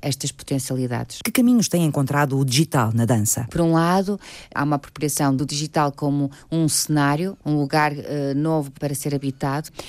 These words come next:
Speaker 1: e que vem substituir muitas vezes a própria cenografia mais bidimensional e que pode estar numa relação, digamos, mais de coexistência com o corpo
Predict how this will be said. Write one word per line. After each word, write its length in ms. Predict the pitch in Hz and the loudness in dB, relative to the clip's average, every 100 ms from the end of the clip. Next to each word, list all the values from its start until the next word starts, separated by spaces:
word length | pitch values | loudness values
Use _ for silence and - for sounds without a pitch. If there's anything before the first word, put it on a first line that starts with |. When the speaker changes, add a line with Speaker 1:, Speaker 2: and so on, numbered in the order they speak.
| - | -12
Speaker 1:
e 100 | 165 | -10
que 160 | - 151 | -8 -4
vem 260 | 151 165 160 | 0 2 2
substituir 1000 | - 151 - - 151 - 165 160 151 143 - - | 0 -2 -4 -6 -6 -4 0 0 -2 -6 -12 -8
muitas 400 | 160 165 165 165 | 0 0 2 -2
vezes 560 | 147 156 156 151 151 147 | -2 -2 -2 -4 -8 -8
a 80 | 151 | -8
própria 600 | - 160 151 - 156 156 151 151 151 147 147 156 | -4 -4 -6 -6 -4 0 0 0 0 -2 -4 -4
cenografia 540 | - - 147 156 156 | -4 -4 -2 -2 0
mais 240 | 147 143 139 | 0 0 0
bidimensional 840 | 143 139 143 139 - 139 123 135 | -2 0 0 0 -2 -2 -2 -4
e 140 | - 160 | -6 -8
que 120 | - | -2
pode 340 | 170 160 156 | 2 4 2
estar 520 | - - 170 160 160 | -4 -2 2 4 4
numa 180 | 156 156 | 2 0
relação, 580 | 147 151 156 156 147 147 | 0 -2 0 0 2 0
digamos, 460 | 143 139 143 143 143 | -2 0 0 0 0
mais 320 | 143 139 135 | 0 0 -2
de 80 | - | -4
coexistência 840 | 160 156 - - 170 160 156 151 - - _ | -2 0 0 0 -2 -2 -4 -6 -10 -20 _
com 180 | - 156 | -2 -2
o 60 | 147 | 0
corpo 800 | 170 160 147 - 143 139 139 | 0 0 -2 -10 -6 -6 -6